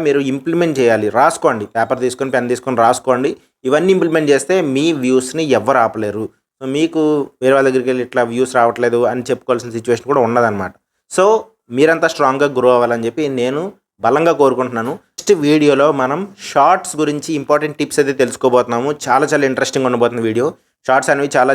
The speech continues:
చాలా హెల్ప్‌ఫుల్ అనమాట. ఎందుకంటే మీ ఛానల్ మీరు గ్రో చేసుకోవడానికి ఒక అద్భుతమైన అవకాశం ఇచ్చినట్టే లెక్క YouTube మనకి. So దాన్ని మనం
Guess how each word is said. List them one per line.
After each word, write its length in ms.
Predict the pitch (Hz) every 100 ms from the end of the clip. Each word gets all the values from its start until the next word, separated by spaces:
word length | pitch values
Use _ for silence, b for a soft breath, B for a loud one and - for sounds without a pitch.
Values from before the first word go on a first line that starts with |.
| 139
చాలా 140 | 139 135
హెల్ప్‌ఫుల్ 380 | 139 143 160 131
అనమాట. 240 | 120 107 101 135
ఎందుకంటే 360 | 151 147 135 208 _ _ _ -
మీ 80 | 147 185
ఛానల్ 220 | 165 156 160
మీరు 120 | 139
గ్రో 120 | 131 139
చేసుకోవడానికి 540 | 139 131 131 123 131 190 160 131
ఒక 120 | 160 160 -
అద్భుతమైన 420 | 127 131 160 165 143
అవకాశం 300 | 127 143 135 131
ఇచ్చినట్టే 340 | - 120 147 170 120
లెక్క 180 | - 131 135
YouTube 260 | 123 123 113 110
మనకి. 260 | 104 165 220 _ _
So 80 | 139 135
దాన్ని 220 | 139 175 180
మనం 140 | 170